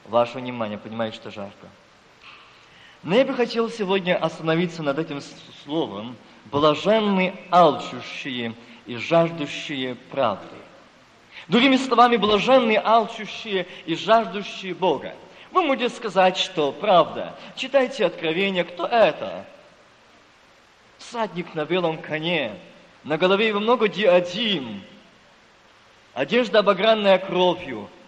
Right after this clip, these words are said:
имя ему Слово Божье. А теперь скажите: «Блаженны алчущие и жаждущие правды». Слово Божье есть истина. Чего я жажду?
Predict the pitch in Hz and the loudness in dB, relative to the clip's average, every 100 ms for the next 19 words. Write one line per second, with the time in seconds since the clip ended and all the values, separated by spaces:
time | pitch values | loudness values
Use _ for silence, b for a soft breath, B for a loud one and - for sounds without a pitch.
0 | _ - 226 226 220 208 196 190 180 165 | _ -4 -2 0 2 2 0 0 -2 -4
1 | - - - - 180 190 160 160 143 - | -12 -20 -18 -8 2 4 4 2 0 0
2 | - - - _ _ - B - 220 294 | -16 -20 -20 _ _ -20 B -2 -2 2
3 | 320 311 302 247 294 233 185 214 226 269 | 0 0 -2 0 -2 -2 0 0 4 4
4 | 233 214 233 247 226 - 226 - 233 214 | 4 4 6 6 4 -8 -10 -10 -2 -2
5 | 180 B 202 196 175 240 220 160 202 - | -2 B -4 -4 2 2 2 -2 -8 -8
6 | - 208 196 208 196 156 123 101 B B | -6 -8 -4 2 4 4 -2 -12 B B
7 | - 330 339 320 311 254 262 269 - - | -2 4 6 8 6 4 2 0 -2 0
8 | 285 - - - 117 101 - - _ _ | 2 2 -6 -14 -12 -14 -16 -20 _ _
9 | _ _ _ _ _ _ _ _ - 294 | _ _ _ _ _ _ _ _ -10 -6
10 | 294 269 220 220 165 | -4 -4 -6 -10 -12